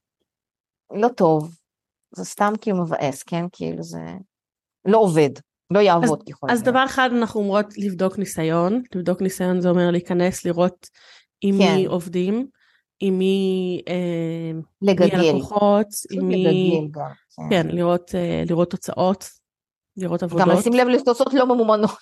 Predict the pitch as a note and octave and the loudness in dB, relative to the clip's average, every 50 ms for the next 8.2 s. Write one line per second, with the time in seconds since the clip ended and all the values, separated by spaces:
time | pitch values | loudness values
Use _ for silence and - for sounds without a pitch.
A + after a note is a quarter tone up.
0 | - - - - - - D4+ - A#3 - - B3+ D4 - _ - - - - - | -16 -16 -16 -12 -4 -2 0 0 0 -2 -4 -8 -10 -10 _ -8 -8 -8 -6 -4
1 | A#3+ - - _ _ _ _ - - - _ - - G#3+ F#3 D#3+ D3 E3 F#3+ G#3+ | -6 -6 -6 _ _ _ _ -20 -20 -20 _ 0 2 2 2 2 0 0 0 2
2 | G3+ F3+ D#3+ E3+ E3+ G3 G#3 G3 F3+ E3 D#3 - B3 B3 B3+ B3 B3 A#3+ A#3+ A#3 | 2 2 0 0 -2 -4 -4 -4 -6 -8 -6 -4 -2 -2 -2 -2 -4 -2 0 0
3 | A3+ A3 A3 A3 G#3+ G#3 G3+ G#3+ A#3+ A#3 A3+ A3 - - A3+ G#3 G3 G3 - _ | 0 0 -2 -2 -2 -2 -2 0 -2 -2 -4 -6 -10 -8 -6 -6 -8 -8 -4 _
4 | - A3+ A3+ A3 G3+ G3 G#3 G#3 G3+ G#3 G#3 - G3 F3+ G3+ G#3 G3 E3+ F3+ F3 | 2 4 4 4 2 2 2 2 2 0 -2 -4 0 0 0 0 -2 -2 -4 -6
5 | F3 - - D4+ C#4 C4+ C4+ C#4+ D4 - _ _ _ _ _ _ - G3 G3 G3 | -4 -2 -2 0 2 2 0 -2 -6 -12 _ _ _ _ _ _ -8 -6 -4 -4
6 | G3+ - G3+ F3 - F3+ F#3 G3 G#3+ G3 G3 G3+ - F3 F3 E3+ D#3+ E3+ - F4 | -6 -6 -10 -10 -8 -8 -4 0 0 0 -2 -4 -8 -10 -8 -8 -8 -6 -4 -4
7 | D4 A#3+ A3 A3 A3 - G#3 F#3+ F#3+ F#3+ - - - D#3+ E3 F3 E3+ E3 D#3 E3 | -2 0 -2 -2 0 0 0 0 0 -2 -2 -4 -4 -4 -4 -4 -4 -4 -4 -4
8 | D#3+ D#3 D#3 D3 | -4 -2 -2 -2